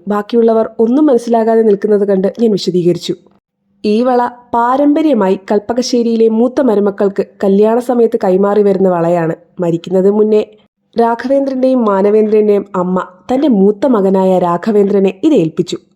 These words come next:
അദ്ദേഹത്തിന്റെ ഭാര്യയ്ക്ക് കൊടുക്കാനായി. ആരും അറിയാതെയാണെങ്കിലും താൻ കല്യാണം കഴിച്ചപ്പോൾ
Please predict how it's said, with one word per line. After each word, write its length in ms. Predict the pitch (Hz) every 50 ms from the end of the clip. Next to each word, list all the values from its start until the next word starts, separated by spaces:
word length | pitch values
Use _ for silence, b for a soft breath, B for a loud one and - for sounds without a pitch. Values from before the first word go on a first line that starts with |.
| _ - -
അദ്ദേഹത്തിന്റെ 540 | 175 160 185 185 185 196 190 208 196 214
ഭാര്യയ്ക്ക് 400 | 214 208 202 196 196 202 202 226
കൊടുക്കാനായി. 540 | 208 214 202 202 - 220 208 208 208 208 208 - _ _ _ _ _ -
ആരും 360 | 247 254 262 285 330 339 262 202
അറിയാതെയാണെങ്കിലും 840 | 185 185 190 190 190 190 196 196 185 180 180 175 180 180 185 180 180 - _ _ _ _ _ _ _ _ _ _ _ _ -
താൻ 160 | 349 339 330
കല്യാണം 460 | 285 254 190 185 190 196 208 214 226 220
കഴിച്ചപ്പോൾ 500 | 208 185 190 - 196 196 - 196 185